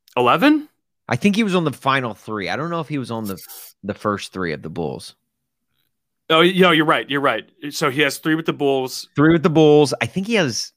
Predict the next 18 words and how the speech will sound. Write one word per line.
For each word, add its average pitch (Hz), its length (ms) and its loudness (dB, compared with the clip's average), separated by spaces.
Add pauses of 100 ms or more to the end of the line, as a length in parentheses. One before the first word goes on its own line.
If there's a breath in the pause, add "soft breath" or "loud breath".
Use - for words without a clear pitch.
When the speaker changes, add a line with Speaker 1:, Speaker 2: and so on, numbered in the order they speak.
(480)
Speaker 1:
Three - 680 -6
with 233 160 -6
the 233 80 -4
Warriors? 240 580 -4
Speaker 2:
three 147 300 2
or 190 120 4
four. 151 400 -2
Well, 156 120 6
I 143 160 8
was 175 100 -2
gonna 190 100 2
say 139 140 2
three 139 160 0
or 127 60 2
four 127 180 0
with 117 140 -4
the - 80 -10
Spurs, 147 760 0